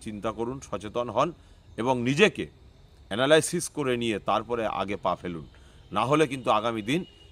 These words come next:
এই সুন্দর ভারতবর্ষ, সুন্দর পশ্চিম বাংলার এই হিন্দু মুসলমানের ভ্রাতৃত্বকে আগামী দিন নষ্ট হয়ে যাবে, এটাকে কিছু মতে মেনে নেওয়া যাবে না। তবে যে বা যারা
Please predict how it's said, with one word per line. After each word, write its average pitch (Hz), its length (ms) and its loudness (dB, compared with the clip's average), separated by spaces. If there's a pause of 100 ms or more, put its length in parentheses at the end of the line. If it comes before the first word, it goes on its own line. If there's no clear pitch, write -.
(160)
এই 160 220 4
সুন্দর 143 460 0
ভারতবর্ষ, 120 560 0
সুন্দর 123 500 -6
পশ্চিম 110 420 -10
বাংলার 92 340 -4 (480)
এই 120 260 0 (1000)
হিন্দু 123 280 -2
মুসলমানের 117 540 -4
ভ্রাতৃত্বকে 104 760 -6 (400)
আগামী 107 340 -4
দিন 95 240 -6
নষ্ট 104 240 -8
হয়ে 104 240 -4
যাবে, 92 280 -4
এটাকে 98 360 -10
কিছু 98 200 -14
মতে 92 200 -12
মেনে 85 260 -10
নেওয়া 82 220 -12
যাবে 67 220 -14
না। 55 80 -18 (440)
তবে 107 140 -4
যে 127 220 12
বা 220 160 10
যারা 95 280 0